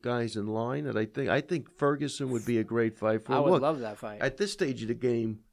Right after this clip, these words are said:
Speaker 1: give Al a full training camp. Give him a full training camp. Now we know what we're up against. I think that'll be a great fight.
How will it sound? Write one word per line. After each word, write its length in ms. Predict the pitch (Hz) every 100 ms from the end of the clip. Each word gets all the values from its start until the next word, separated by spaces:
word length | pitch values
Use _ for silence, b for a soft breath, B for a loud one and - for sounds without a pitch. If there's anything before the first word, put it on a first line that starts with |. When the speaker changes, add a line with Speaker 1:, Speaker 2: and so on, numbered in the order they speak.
| -
Speaker 1:
give 180 | 202 190
Al 200 | 202 196
a 80 |
full 240 | 160 190 196
training 420 | 196 185 214 196
camp. 460 | - 110 80 - - _ _ _ _ _
Give 160 | 120 175
him 80 | 220
a 60 |
full 260 | 202 - 240
training 380 | - 147 107 92
camp. 300 | - 101 92
Now 180 | 117 131
we 140 | 135
know 120 | 135
what 140 | 139 110
we're 200 | 127 131
up 120 | 151
against. 480 | 156 156 156 151 - b b -
I 60 |
think 200 | - 185
that'll 240 | 185 196 202
be 180 | 147 113
a 40 |
great 320 | 101 98 85
fight. 380 | - 69 57 -